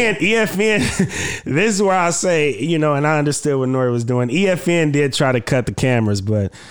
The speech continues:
Speaker 2: Nori was like, "No, no, no, we gonna keep the cameras rolling," which is, I mean,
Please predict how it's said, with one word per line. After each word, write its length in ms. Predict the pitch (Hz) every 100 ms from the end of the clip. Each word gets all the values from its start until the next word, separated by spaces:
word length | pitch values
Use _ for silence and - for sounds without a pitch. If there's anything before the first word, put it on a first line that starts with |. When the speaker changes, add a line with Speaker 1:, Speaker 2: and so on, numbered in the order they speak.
| - -
Speaker 2:
Nori 280 | 123 143 139
was 140 | 139
like, 180 | 147 151
"No, 260 | 151 170 196
no, 200 | 202 185
no, 260 | 175 160 170
we 160 | 156
gonna 160 | 175 170
keep 220 | 175 175
the 80 | 185
cameras 420 | - 170 175 165
rolling," 400 | 151 147 156 151
which 240 | 151 156
is, 360 | 156 165 151 156
I 140 | 135 156
mean, 400 | 165 160 160